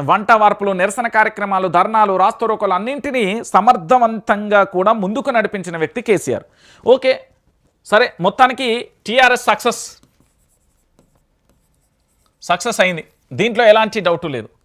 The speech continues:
సరే, ఇప్పుడు కొత్తగా ఒక నినాదం వినబడ్డది. మళ్ళా దాని తర్వాత ఏది, రెండు వేల పద్నాలుగులో నుంచి రెండు వేల ఇరవై రెండు వరకు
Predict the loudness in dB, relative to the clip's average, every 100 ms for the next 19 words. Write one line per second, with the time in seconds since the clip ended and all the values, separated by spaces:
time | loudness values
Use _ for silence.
0 | _ _ _ _ _ -4 0 0 2 2
1 | 4 2 -4 _ _ _ _ _ -2 0
2 | 2 6 6 6 2 -6 _ _ _ _
3 | _ _ _ -10 -4 0 4 4 4 0
4 | -2 -4 -6 -14 _ _ _ 2 4 4
5 | 2 4 4 4 6 6 4 0 _ _
6 | _ _ _ -2 2 2 2 0 -4 _
7 | _ _ _ _ _ _ _ 0 2 4
8 | 6 6 6 2 2 4 4 0 -10 _
9 | _ _ _ _ _ _ _ _ _ _
10 | _ _ _ -8 -6 -4 -4 -2 0 2
11 | 2 0 0 0 0 -2 -6 -8